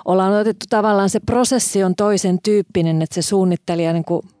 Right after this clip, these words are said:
pitääkö sen asua siellä työmaalla nykyään ja tulehan siitä to-, tosiaan niin kuin Tero mainitsi, niin hintalappua siihen, siihen hankkeeseen sitten, että voidaanko enää niin kuin tavallaan luottaa siihen, että suunnittelija hoitaa sen <laughs> ensimmäisen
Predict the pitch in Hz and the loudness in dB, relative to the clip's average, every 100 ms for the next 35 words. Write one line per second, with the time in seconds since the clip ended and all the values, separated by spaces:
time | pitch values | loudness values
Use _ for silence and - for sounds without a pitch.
0 | - 202 208 - 214 226 220 202 185 190 | -6 -2 -2 0 0 2 2 0 0 -2
1 | 175 208 202 175 160 156 151 160 160 151 | -2 0 2 2 0 0 -2 -2 -2 -2
2 | 151 151 135 - - - - 202 165 165 | -2 -4 -6 -10 -20 -20 -6 -2 0 0
3 | 196 185 180 190 - - 185 185 185 180 | 0 -2 -2 -2 -2 -4 -2 0 0 0
4 | 190 - 190 190 190 190 180 170 185 175 | -4 -2 -2 0 0 2 -2 -2 -2 0
5 | 175 202 185 _ _ _ - 185 175 156 | -2 -4 -10 _ _ _ -4 -2 0 -2
6 | 156 - 170 170 196 185 196 - - - | -4 -4 -2 0 0 -2 -2 -4 -12 -20
7 | - - - - 220 202 196 233 220 - | -20 -20 -16 -4 0 2 2 2 0 -2
8 | 170 185 180 214 196 175 165 185 180 - | -2 0 0 -2 -4 -4 -4 -4 -8 -12
9 | - - 254 240 175 196 208 233 214 190 | -18 -4 0 0 0 0 2 2 2 0
10 | 196 - 226 220 202 185 185 - - - | -4 -2 -2 2 2 2 0 -4 -18 -20
11 | - - - - - - - - 214 294 | -20 -20 -20 -20 -20 -20 -20 -6 0 0
12 | 330 226 202 - 269 220 202 294 311 269 | 0 -2 -2 0 0 2 0 2 2 2
13 | - 185 175 196 190 196 190 185 175 240 | 0 0 2 0 0 0 0 0 0 -2
14 | - 220 196 226 208 180 185 - 180 | -6 -2 0 0 0 0 -2 -2 -4